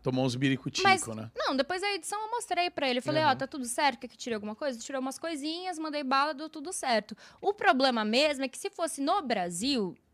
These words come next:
Speaker 2: eu acho que não teria dado tanto problema. Se fosse com o meu público de LOL, que sabe que eu sou sarcástica, porque às vezes eu falo, "Hum, merda, né?" Mas tô zoando, tipo, eu não
Speaker 3: Uhum.
Speaker 2: tô falando que o cara é um merda mesmo.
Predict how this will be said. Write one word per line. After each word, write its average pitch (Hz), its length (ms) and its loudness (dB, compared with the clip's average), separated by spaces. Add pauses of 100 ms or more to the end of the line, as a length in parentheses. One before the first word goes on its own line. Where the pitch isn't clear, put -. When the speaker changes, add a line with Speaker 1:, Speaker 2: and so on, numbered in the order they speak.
(160)
Speaker 2:
eu 262 100 -2
acho 277 220 -4
que 294 60 -8
não 302 120 -4
teria 285 300 -4
dado 262 180 -4
tanto 269 220 -8
problema. 185 580 -6 (400)
Se - 180 -6
fosse 392 220 -4
com - 60 -4
o 330 40 0
meu 330 100 6
público 302 360 -4
de 233 120 -4
LOL, 240 240 4
que - 120 -14
sabe 311 360 0
que - 140 -14
eu 285 100 0
sou 233 220 -6
sarcástica, 277 1080 0
porque - 180 -8
às 277 140 4
vezes 262 140 -2
eu 294 60 -4
falo, 233 280 0
"Hum, 269 340 -12
merda, 226 640 6
né?" 220 140 4
Mas 302 160 -4
tô 453 80 -2 (140)
zoando, 302 500 2
tipo, 160 180 -4
eu 262 40 -4
não - 80 -6
Speaker 3:
Uhum. 151 80 -8
Speaker 2:
tô 330 120 -4
falando 240 200 -2
que - 40 -12
o - 40 -20
cara 226 160 2
é - 20 -4
um 208 40 -6
merda 208 340 -2
mesmo. 196 280 -6